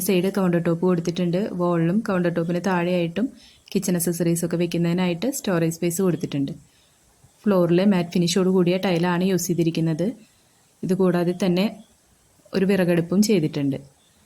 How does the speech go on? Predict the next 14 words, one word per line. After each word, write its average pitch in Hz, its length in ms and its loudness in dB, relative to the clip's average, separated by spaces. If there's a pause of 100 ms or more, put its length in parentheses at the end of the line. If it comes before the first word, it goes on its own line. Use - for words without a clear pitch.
(1300)
ബാക്ക് 180 240 0
പോർഷനും 180 360 0 (340)
ബേബി 175 280 2
മെറ്റൽ 170 260 0
വിരിച്ച് 175 320 0
ഭംഗിയാക്കിയിട്ടുണ്ട്. 165 760 0 (2250)
ബാക്ക് 180 240 -2
പോർഷനിൽ 175 400 -2 (420)
കിണർ 180 320 2
വരുന്നുണ്ട്. 170 440 0 (880)
ഒരു 196 160 2
വാഷിംഗ് 185 380 2
ഏരിയയും 165 240 0
കൊടുത്തിട്ടുണ്ട്. 147 480 -2